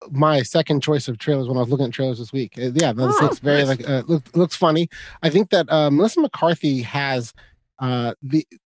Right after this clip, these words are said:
Speaker 1: it looks like, it looks funny. Melissa McCarthy's hilarious, right? And, you know, when I watched
Speaker 2: Mm-hmm.
Speaker 1: it the second, when I watched the preview the second time, I, that's when I realized, "Oh, this is just a rom-com." 'Cause when I saw it the first time, I thought it was a co-, a comedy, and then I realized it's really just a rom-com.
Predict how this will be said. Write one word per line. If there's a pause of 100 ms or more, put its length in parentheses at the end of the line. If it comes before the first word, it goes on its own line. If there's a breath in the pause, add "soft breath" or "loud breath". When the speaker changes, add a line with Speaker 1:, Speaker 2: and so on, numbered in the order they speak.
(120)
Speaker 1:
it
looks
like,
it
looks
funny.
Melissa
McCarthy's
hilarious,
right? (100)
And, (320 loud breath)
you
know,
when
I
watched
Speaker 2:
Mm-hmm.
Speaker 1:
it
the
second,
when
I
watched
the
preview
the
second
time,
I,
that's
when
I
realized,
"Oh, (400 soft breath)
this
is
just
a
rom-com."
'Cause
when
I
saw
it
the
first
time,
I
thought
it
was
a
co-,
a
comedy,
and
then
I
realized
it's
really
just
a
rom-com.